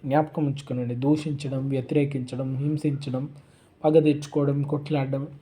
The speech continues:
ఇవన్నీ దేవుని సేవకులకు తగిన కా-, పనులు కావు. వాటి నుంచి దూరంగా ఉండాలి. అవి మనకు తగిన పనులు కాదు, మనం చేయదగిన పనులు కావు. అవి విశ్వాసులు అనబడ్డ వాళ్ళు,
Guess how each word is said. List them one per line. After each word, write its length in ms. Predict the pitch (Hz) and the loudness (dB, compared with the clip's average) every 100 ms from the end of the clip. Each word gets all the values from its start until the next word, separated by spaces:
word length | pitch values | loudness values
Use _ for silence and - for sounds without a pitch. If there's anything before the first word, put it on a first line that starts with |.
| - _ _ | -20 _ _
ఇవన్నీ 680 | 165 170 190 240 254 226 202 | 6 8 8 8 8 8 6
దేవుని 500 | 175 170 185 190 185 | 8 8 8 8 4
సేవకులకు 720 | 180 170 175 160 170 160 208 202 | 6 8 8 8 4 6 4 4
తగిన 400 | 151 147 170 170 - | 2 4 4 2 0
కా-, 280 | 147 139 139 | 0 0 2
పనులు 280 | 147 147 151 | 2 4 2
కావు. 300 | 135 120 117 | 2 0 0
వాటి 260 | 143 165 165 | 0 -2 0
నుంచి 260 | 214 233 180 | -2 0 4
దూరంగా 440 | 196 220 208 175 | 4 4 4 4
ఉండాలి. 380 | 147 139 120 117 - _ - _ - | 2 0 -2 -4 -10 _ -20 _ 2
అవి 120 | 156 | 4
మనకు 360 | 151 151 143 143 | 6 6 4 2
తగిన 300 | 143 143 165 | 0 4 4
పనులు 340 | 156 151 156 | 4 4 6
కాదు, 180 | 151 160 | 6 4
మనం 340 | 214 170 151 143 - | 4 2 0 -4 2
చేయదగిన 420 | 160 175 170 147 | 8 10 10 6
పనులు 440 | 143 143 135 185 - - _ _ _ _ | 2 0 0 0 -2 -10 _ _ _ _
కావు. 300 | 131 143 139 - - - _ _ _ 147 | 4 4 4 0 -12 -20 _ _ _ 0
అవి 380 | 143 151 143 | 6 6 6
విశ్వాసులు 720 | 143 139 139 - 170 160 160 | 4 0 -2 6 6 6 4
అనబడ్డ 320 | 147 147 147 139 | 4 4 4 2
వాళ్ళు, 380 | 135 131 139 | 2 0 0